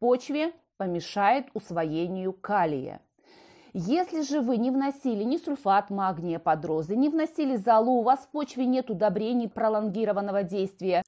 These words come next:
тогда лучше всего монокалий фосфат внести в почву. И результат, поверьте, вас приятно удивит. Если вносили золу или сульфат магния, или удобрение пролонгированного действия, тогда не расстраивайтесь, просто покормите по листу.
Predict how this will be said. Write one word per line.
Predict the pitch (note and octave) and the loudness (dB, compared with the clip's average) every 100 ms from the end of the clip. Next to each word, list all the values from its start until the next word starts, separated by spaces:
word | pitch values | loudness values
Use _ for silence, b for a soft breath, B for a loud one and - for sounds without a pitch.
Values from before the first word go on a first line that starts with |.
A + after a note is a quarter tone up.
| - | 2
тогда | A3 G3 F#3+ A#3 | 4 6 8 8
лучше | C#4 D4 - A3 | 6 0 -2 -4
всего | - G#3+ D#3+ B2+ | -4 -2 0 0
монокалий | G#3+ G#3+ G#3+ A#3 A3 | -2 -2 0 0 0
фосфат | A3 A3 - D4+ D4+ | -2 -6 -2 -2 0
внести | C4 B3 - A#3+ | -2 -2 -6 -10
в | - | -6
почву. | D#3+ D3 - C3+ - B B B B B _ | -6 -6 -8 -14 -14 B B B B B _
И | G#3+ | -2
результат, | G#3+ G3+ G#3+ G3+ B3 C#4+ - | 0 0 -2 0 2 2 2
поверьте, | A3+ A#3 A3+ B3 F#3 - D3 | 2 4 4 2 0 -6 -6
вас | E3+ G3 | -4 -4
приятно | - E3+ D3+ F3 A3+ B3 A#3 | -4 -4 0 0 0 -2 -6
удивит. | G#3+ E3+ G#3 F3 C3+ G#2+ - _ _ _ B B B | -6 -4 -4 -4 -4 -8 -18 _ _ _ B B B
Если | A#3+ C#4+ G#4 F4+ | -2 0 0 0
вносили | D4+ C#4+ - C#4 B3+ | 2 2 0 0 0
золу | F3+ A3+ A3 A3+ | 6 6 6 2
или | - G#3 | -2 -2
сульфат | G#3 G#3 F#3 F#3 - | -2 -4 0 0 2
магния, | A3+ D4 C#4+ C4 B3+ B3+ | 0 2 0 0 0 0
или | - D#4+ D#4 C4 | 0 2 4 4
удобрение | A3 A3 G3 A#3 G3 F#3+ E3 | 6 6 6 4 2 2 0
пролонгированного | - E3 E3 F3 C#4 D4 C#4 C4+ C4+ | 2 2 2 2 0 2 2 2 2
действия, | A#3 C4 C4 A3 A#3 A3 | 0 -2 -4 -4 -2 0
тогда | C4+ A#3 A3+ C#4 | 0 0 2 4
не | C#4 | 4
расстраивайтесь, | C4+ C4+ - C4 A3+ F#3+ D#3+ D3+ E3+ - | 4 0 0 4 4 4 -2 -4 -10 -6
просто | D#4 E4 E4 C4 | -2 -2 0 -2
покормите | C#4 C4 A#3 A3 A#3 C4 C4+ | -2 2 2 2 0 -2 -4
по | G#3+ | -4
листу. | A3+ A3+ - E3+ C#3 | -4 -4 -8 -4 -4